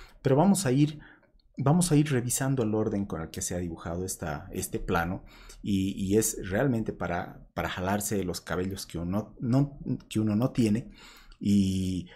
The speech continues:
y decir: "Esto yo quisiera dibujarlo de nuevo", ¿no? Solamente por el, por, por el simple hecho de ver tanto desorden. A ver,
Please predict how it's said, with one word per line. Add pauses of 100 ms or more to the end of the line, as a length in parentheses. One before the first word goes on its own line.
(1160)
y
decir:
"Esto
yo
quisiera
dibujarlo
de
nuevo",
¿no?
Solamente
por
el,
por,
por
el
simple
hecho
de
ver
tanto
desorden.
A
ver,